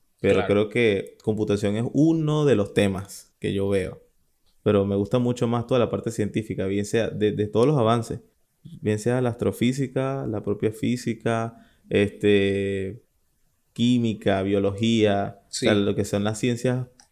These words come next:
Speaker 1: que se llaman ciencias puras. O sea, es, es lo máximo. O sea,
Speaker 2: El
Speaker 1: si, si, si a alguno de ustedes le, les llama la atención eso, bueno, hay muchísimas cosas que buscar en internet.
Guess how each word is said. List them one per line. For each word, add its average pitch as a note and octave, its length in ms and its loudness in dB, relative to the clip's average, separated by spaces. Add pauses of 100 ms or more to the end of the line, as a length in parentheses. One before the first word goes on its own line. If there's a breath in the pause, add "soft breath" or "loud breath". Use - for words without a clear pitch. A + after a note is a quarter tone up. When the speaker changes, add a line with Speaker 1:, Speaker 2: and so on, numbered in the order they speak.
(140)
Speaker 1:
que G#2+ 120 -2
se G2 120 -6
llaman G2+ 320 -6
ciencias A2+ 400 -8
puras. A2 380 -4 (560 soft breath)
O A2+ 100 -4
sea, G2 600 0 (960)
es, G#2 300 0
es G#2 100 0
lo A#2 100 0
máximo. F#2+ 420 -6
O F#2+ 40 -12
sea, F#2+ 280 -6
Speaker 2:
El F#2+ 100 -8 (300)
Speaker 1:
si, G#2 380 -2
si, G#2 120 0
si G#2+ 40 6
a G2+ 240 2
alguno G#2 240 0
de C#3+ 40 2
ustedes A#2+ 360 2
le, C#3+ 220 0
les G#2 260 -4
llama C3 300 2
la A#2+ 80 2
atención G2 640 -6
eso, C3+ 380 -2
bueno, D3 260 -8 (560 soft breath)
hay G2 160 0
muchísimas A#2 500 -2
cosas A2 380 -2
que C#3 100 2
buscar C3 320 2
en C3 80 0
internet. G2+ 720 -4